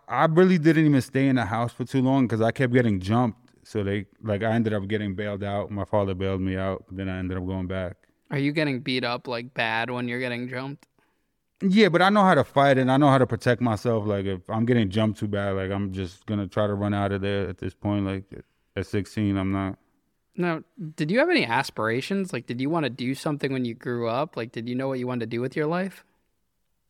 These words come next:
Speaker 1: Not really.
Speaker 2: You were just kinda like a lost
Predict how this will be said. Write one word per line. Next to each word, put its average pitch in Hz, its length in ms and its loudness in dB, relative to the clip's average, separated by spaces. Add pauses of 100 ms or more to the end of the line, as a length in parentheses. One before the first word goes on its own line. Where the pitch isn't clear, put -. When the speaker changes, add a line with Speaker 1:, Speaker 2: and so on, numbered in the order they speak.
(600)
Speaker 1:
Not 120 340 0
really. 104 340 -2 (300)
Speaker 2:
You 143 120 -2
were 139 60 0
just 135 200 -8
kinda 123 180 -2
like 117 160 -4
a 113 60 -2
lost 113 500 -2